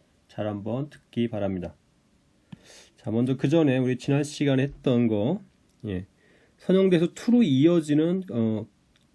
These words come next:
좀 어렵지만 기본이 되는 아주 중요한 개념입니다.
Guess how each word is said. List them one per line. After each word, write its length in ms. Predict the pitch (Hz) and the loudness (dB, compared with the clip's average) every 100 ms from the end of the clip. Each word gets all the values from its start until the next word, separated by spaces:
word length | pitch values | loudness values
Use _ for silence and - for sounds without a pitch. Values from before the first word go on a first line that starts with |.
| _ _ _ | _ _ _
좀 220 | - 117 | -4 0
어렵지만 800 | 110 127 139 - 117 107 117 185 190 _ | 2 2 0 -2 0 0 -2 -4 -8 _
기본이 440 | - 113 143 151 139 | -6 0 4 4 2
되는 220 | 120 123 | 0 0
아주 160 | 113 | -4
중요한 440 | 110 - 131 156 143 | -4 0 4 4 2
개념입니다. 640 | 120 107 98 92 87 87 | 0 0 -2 -4 -6 -8